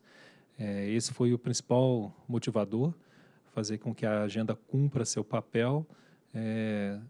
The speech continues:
sendo, como foi destacado anteriormente, que o principal valor dele é a previsibilidade. Então, a gente tem que tentar trabalhar pra tornar a agenda um instrumento mais, é, previsível. Então, acho que esse foi o principal motivador. Sobre as referências, a gente,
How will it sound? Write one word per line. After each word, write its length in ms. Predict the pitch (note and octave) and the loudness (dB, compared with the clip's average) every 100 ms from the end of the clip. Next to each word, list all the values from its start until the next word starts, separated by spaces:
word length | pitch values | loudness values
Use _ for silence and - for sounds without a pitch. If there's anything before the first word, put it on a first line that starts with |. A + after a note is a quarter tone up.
| - | -14
sendo, 440 | - A2+ A2 A2 G#2 - | -8 -4 -2 -2 -4 -6
como 200 | G#2+ G#2+ | -6 -6
foi 160 | - | -8
destacado 480 | G#2+ - G#2 - G#2 | -10 -8 -6 -4 -4
anteriormente, 480 | G#2 A#2 G#2 G#2+ A#2+ | -2 -2 0 0 -2
que 60 | B2+ | -6
o 40 | |
principal 380 | - A2+ - A2+ | -8 -6 -2 0
valor 200 | A2+ A2 | 0 0
dele 240 | A2 A2 | 0 0
é 20 | |
a 20 | A#2 | 0
previsibilidade. 800 | B2+ A#2 A2+ B2 C3 G2+ F#2 G#2 | 0 0 0 0 0 -2 -6 -12
Então, 460 | G#2 G#2+ G#2+ A2 - _ | -10 -6 -6 -8 -12 _
a 60 | B2+ | -14
gente 180 | A2 G#2 | -12 -8
tem 120 | A2 | -8
que 60 | - | -6
tentar 540 | A2 G#2 G2+ G2+ A2+ | -6 -4 -4 -4 -8
trabalhar 480 | - A2+ G#2+ G2+ G#2+ | -2 -2 0 0 -2
pra 120 | G#2+ | -4
tornar 300 | A2+ A2 G#2+ | -6 -6 -4
a 20 | A2 | -4
agenda 300 | G2+ G#2+ G#2+ | -4 -4 -4
um 20 | |
instrumento 400 | - G#2+ G2+ A2+ | -6 -4 -4 -4
mais, 340 | G#2+ G#2 - - - - - - - | -4 -6 -8 -12 -20 -20 -20 -18 -8
é, 640 | G#2 G2+ G2+ G2 F#2 F#2 F#2+ - _ _ _ | -4 -2 -4 -4 -6 -10 -14 -20 _ _ _
previsível. 760 | - A2+ A2+ A2+ G2 G2+ F#2+ F2+ - _ | 0 0 2 -2 0 -2 -4 -12 -18 _
Então, 340 | - G#2+ G2+ G2+ | -12 -8 -6 -6
acho 160 | G2+ | -6
que 60 | - | -6
esse 160 | G#2+ - | -6 -2
foi 160 | A2+ | -2
o 60 | A2 | -2
principal 420 | A#2 - - A2 | -4 -4 -2 0
motivador. 580 | A2 A2 A#2+ A#2+ G2 F#2 - - - - - _ | -2 -4 -2 -2 -4 -10 -16 -20 -20 -20 -20 _
Sobre 640 | - - A2+ A2+ A#2+ A#2+ B2+ | -12 -4 -2 2 2 2 -2
as 180 | B2 - | -4 -2
referências, 720 | B2 - A#2+ G#2 G2 A#2 G#2 | -2 0 -2 -2 -6 -8 -6
a 100 | A2+ | -4
gente, 580 | G#2 A#2+ A#2+ - A#2 G#2 | -4 -6 -4 -2 -2 -4